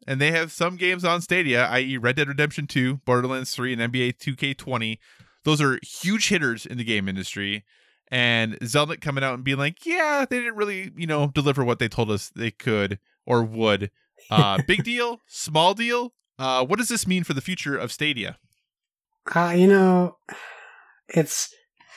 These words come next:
Speaker 2: it's, I don't know how to explain Stadia anymore. <laughs> As a Stadia founder,
Speaker 1: Mm-hmm.
Speaker 2: former Stadia founder.
Speaker 1: Right.
Speaker 2: Um, and I went back 'cause they were doing the two months free.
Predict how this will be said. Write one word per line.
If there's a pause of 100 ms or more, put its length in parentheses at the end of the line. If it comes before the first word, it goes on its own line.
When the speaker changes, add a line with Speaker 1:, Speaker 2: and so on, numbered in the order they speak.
(680)
Speaker 2:
it's, (720)
I
don't
know
how
to
explain
Stadia
anymore. (380)
<laughs>
As
a
Stadia
founder, (720)
Speaker 1:
Mm-hmm. (180)
Speaker 2:
former
Stadia
founder. (440)
Speaker 1:
Right. (380)
Speaker 2:
Um, (180)
and
I
went
back
'cause
they
were
doing
the
two
months
free.